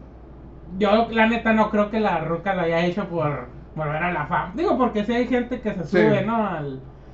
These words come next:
Speaker 1: a este tipo de cosas, ya
Speaker 2: Mm.
Speaker 1: lo hemos visto. <laughs> Pero, no sé, como que a ella sí le creo, güey, porque no tienen nada que,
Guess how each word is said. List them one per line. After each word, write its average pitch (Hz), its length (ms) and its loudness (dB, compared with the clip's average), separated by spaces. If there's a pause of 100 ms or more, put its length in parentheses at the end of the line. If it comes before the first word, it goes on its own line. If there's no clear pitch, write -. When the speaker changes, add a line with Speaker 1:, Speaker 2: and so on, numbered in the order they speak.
(160)
Speaker 1:
a 147 140 -4
este 170 180 -10
tipo 208 320 -4
de 196 100 -2
cosas, 214 400 0
ya 131 120 2
Speaker 2:
Mm. 170 60 0
Speaker 1:
lo 180 80 0
hemos 180 300 0
visto. 196 360 -6 (120)
<laughs> - 1000 -8
Pero, 202 540 4
no 240 140 2
sé, 277 180 2
como 269 220 4
que 226 80 0
a 220 40 6
ella 247 140 6
sí 269 60 2
le 269 180 4
creo, 269 200 6
güey, 254 120 6
porque 202 240 2
no 202 200 2
tienen 226 340 4
nada 220 260 4
que, 214 600 2